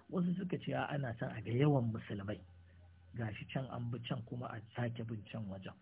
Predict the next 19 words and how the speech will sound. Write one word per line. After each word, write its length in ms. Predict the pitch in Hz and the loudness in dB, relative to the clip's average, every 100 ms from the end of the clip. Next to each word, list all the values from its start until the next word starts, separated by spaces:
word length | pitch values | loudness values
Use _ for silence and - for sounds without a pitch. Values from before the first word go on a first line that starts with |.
| - - | -20 -6
To, 140 | 277 185 | 0 4
da 80 | |
wasu 240 | 147 151 160 | 4 2 2
dai 140 | 151 | 2
hikimomi 520 | 143 156 160 151 156 | 2 0 2 4 4
da 80 | 143 | 2
malamai 460 | 131 123 117 131 139 | 0 0 0 0 -2
suka 220 | 156 139 | -2 -2
ambata, 420 | 120 135 175 165 - - - - | -2 0 4 2 0 -16 -20 -10
sunna 400 | - 147 147 127 | 0 4 4 4
dai 140 | 117 139 | 2 2
ta 160 | 151 147 | 4 2
tabbata 600 | 143 113 151 170 131 131 - - _ - | 2 0 0 2 0 0 -10 -20 _ -8
cewa 400 | 131 117 120 123 | -4 0 0 0
mutum 440 | 113 - 131 117 127 - | -4 -2 -4 -4 -6 -10
ya 120 | 101 - | -12 -2
saɓa 220 | 120 - | -2 0
wannan 360 | 113 110 98 98 | -2 -4 -4 -6
hanya. 300 | 98 104 98 | -6 -6 -8